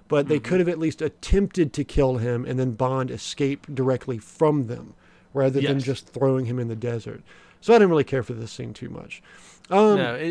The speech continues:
Speaker 2: it didn't make sense as far as the plot
Speaker 1: No.
Speaker 2: goes. But, I mean, I get
Speaker 1: Mm.
Speaker 2: it, why it was there.
Speaker 1: No. Um, but Bond, anyway, Bond escapes the pipe, um, and then we cut back to him with Q, um, using the voice modulator to mimic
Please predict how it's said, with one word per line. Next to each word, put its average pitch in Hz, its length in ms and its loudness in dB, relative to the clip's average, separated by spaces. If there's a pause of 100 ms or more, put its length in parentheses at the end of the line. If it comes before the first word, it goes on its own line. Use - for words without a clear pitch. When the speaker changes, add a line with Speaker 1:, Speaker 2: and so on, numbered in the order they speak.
Speaker 2:
it 185 80 -4
didn't 165 180 -2
make 123 160 -2
sense 113 240 -8
as 107 100 -14
far 113 160 -6
as 107 120 -10
the 104 80 -16
plot - 280 -12
Speaker 1:
No. 127 180 -2
Speaker 2:
goes. 110 140 -12
But, 156 240 0 (300)
I 147 60 -8
mean, 135 160 -4
I 127 100 -2
get 123 280 -4
Speaker 1:
Mm. 101 40 -10
Speaker 2:
it, 95 160 -16
why 110 220 -10
it 104 80 -14
was 104 120 -18
there. 104 320 -14 (100)
Speaker 1:
No. - 600 -10
Um, 151 220 2
but 139 100 -4
Bond, 208 220 6
anyway, 170 240 2
Bond 190 260 0
escapes - 340 -6
the 139 80 -12
pipe, 139 480 -6 (160)
um, 135 280 -4
and 135 80 -2
then 139 80 -2
we 135 80 -4
cut 175 260 -4
back 147 280 -4
to 143 160 -6
him 190 300 0
with 170 220 -2
Q, 143 540 -2 (580)
um, 127 320 -2
using 160 300 0
the 143 140 -4
voice 156 360 -2
modulator 131 640 -2
to 139 240 -6
mimic 160 600 -2